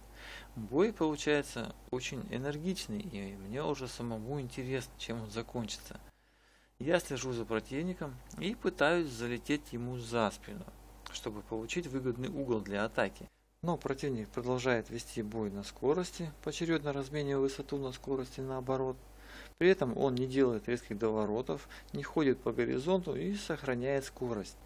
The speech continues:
Бой слишком затянулся, и так как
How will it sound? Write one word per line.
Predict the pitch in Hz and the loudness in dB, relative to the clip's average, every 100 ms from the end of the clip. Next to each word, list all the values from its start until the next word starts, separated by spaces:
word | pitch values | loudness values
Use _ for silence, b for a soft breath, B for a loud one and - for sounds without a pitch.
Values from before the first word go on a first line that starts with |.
| - - - B B B | -18 -18 -16 B B B
Бой | 123 160 180 | 0 4 4
слишком | - 170 - 135 | 4 2 2 -2
затянулся, | 127 131 160 175 160 135 107 95 | -4 -4 0 4 4 2 -4 -6
и | - | -8
так | 104 127 123 | -2 0 0
как | 101 | -4